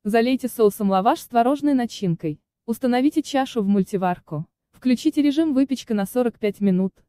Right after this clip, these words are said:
После завершения программы включите еще на двадцать минут режим выпечка. Готовый пирог оставьте в мультиварке на тридцать минут с открытой крышкой.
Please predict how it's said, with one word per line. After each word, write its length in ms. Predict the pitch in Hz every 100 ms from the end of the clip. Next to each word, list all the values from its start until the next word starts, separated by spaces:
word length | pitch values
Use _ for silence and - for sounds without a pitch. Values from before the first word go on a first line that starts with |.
| _
После 300 | - 214 220
завершения 640 | 202 202 202 240 233 214
программы 500 | 190 202 208 294 381
включите 520 | 349 - 247 - 302 277
еще 280 | 240 233
на 100 | 202
двадцать 460 | 180 196 240 220 -
минут 280 | 202 202 208
режим 360 | 190 196 202
выпечка. 560 | 180 160 160 - - 156 _ _ _ -
Готовый 420 | 226 247 294 277
пирог 320 | 262 254 349
оставьте 480 | 285 - 254 240 202
в 20 |
мультиварке 600 | 190 185 202 214 269 233
на 100 | 214
тридцать 400 | 202 214 - 190
минут 300 | 202 202 269
с 60 | 240
открытой 440 | 220 226 220 190
крышкой. 560 | 165 180 160 - 151